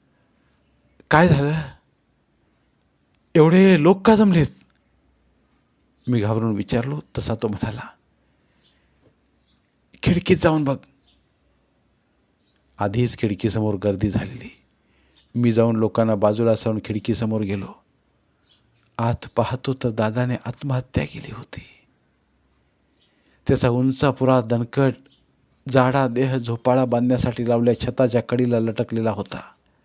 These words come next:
प्रचंड मोठा धक्का होता तो. बघून माझे पाय लटपटायला लागले. घसा कोरडा पडला.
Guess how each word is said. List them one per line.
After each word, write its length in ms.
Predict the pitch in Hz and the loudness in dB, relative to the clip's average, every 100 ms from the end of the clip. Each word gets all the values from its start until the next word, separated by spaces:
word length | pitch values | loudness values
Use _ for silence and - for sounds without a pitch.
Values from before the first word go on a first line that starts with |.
| _ _ _ _ _ _ _ _ _ _ _ _ | _ _ _ _ _ _ _ _ _ _ _ _
प्रचंड 440 | - - 135 123 123 | -8 0 0 2 0
मोठा 300 | 110 110 104 | -2 -2 -4
धक्का 240 | - - 113 | -6 -6 -6
होता 280 | 104 - - | -6 -8 -12
तो. 460 | - 170 170 _ _ _ _ _ _ _ _ _ _ _ _ | -12 -14 -14 _ _ _ _ _ _ _ _ _ _ _ _
बघून 420 | 127 117 107 143 139 | 0 0 2 0 2
माझे 240 | 120 113 | 2 0
पाय 320 | 113 123 123 | 0 0 0
लटपटायला 600 | 110 104 - 127 113 113 | -2 -6 -6 -4 -2 -2
लागले. 460 | 104 110 - 82 _ _ _ _ _ _ _ _ | -6 -8 -14 -18 _ _ _ _ _ _ _ _
घसा 300 | 120 107 139 | -6 -2 0
कोरडा 380 | 127 131 123 127 | 0 0 0 0
पडला. 360 | 135 120 104 | -4 -6 -6